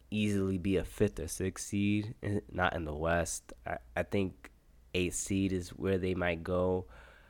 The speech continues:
um, which is a good start for them. They only won about thirty-five, thirty-six games last year, so making the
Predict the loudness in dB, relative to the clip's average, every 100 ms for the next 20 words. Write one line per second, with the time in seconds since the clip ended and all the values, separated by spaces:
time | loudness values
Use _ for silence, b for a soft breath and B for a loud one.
0 | b b -12 -4 -2 -2 -8 -6 0 4
1 | 8 8 6 6 6 6 4 8 8 8
2 | 0 -18 -20 -20 -20 -20 -20 -20 -20 -20
3 | -20 -20 0 4 8 8 10 10 10 8
4 | 6 6 2 2 2 2 4 4 2 0
5 | -6 -18 -2 0 0 -2 -2 2 2 2
6 | 2 2 0 0 2 2 0 0 0 0
7 | -2 -2